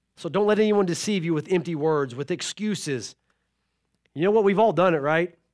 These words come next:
We've all made excuses to try to justify the sins that we feel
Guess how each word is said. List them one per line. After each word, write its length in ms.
We've 160
all 120
made 180
excuses 460
to 60
try 200
to 60
justify 520
the 120
sins 300
that 140
we 160
feel 380